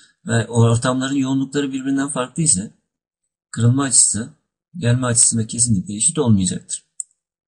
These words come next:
Kırılma belir-, belirli kanunlar içerisinde gerçekleşir.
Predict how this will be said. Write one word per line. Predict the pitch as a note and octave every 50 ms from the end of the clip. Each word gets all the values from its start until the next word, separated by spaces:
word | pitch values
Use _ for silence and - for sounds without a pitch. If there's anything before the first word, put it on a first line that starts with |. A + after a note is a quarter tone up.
| _ _ _ _ _ _ _ _ _ _ _ - _ _ _ _ _ _ _ _ _ _
Kırılma | - D3 C#3+ D3+ E3 E3+ D#3+
belir-, | D#3+ D3+ D3+ E3 - - C3+
belirli | C#3 C3 D3 D3+ D#3
kanunlar | D3+ D#3 C#3+ C#3+ D3 D3 D3+ D3
içerisinde | C3 - - A2 G#2+ - - G2+ F#2+
gerçekleşir. | G2+ G2+ F#2+ - - - - - G#2 - - D3+ D#3 -